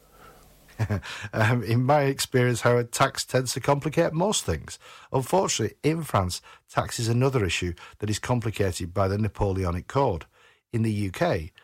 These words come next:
inheritance tax is simply paid by the estate of the deceased before the beneficiaries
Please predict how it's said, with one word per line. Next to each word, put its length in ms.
inheritance 520
tax 300
is 180
simply 400
paid 260
by 140
the 160
estate 480
of 60
the 40
deceased 540
before 420
the 80
beneficiaries 640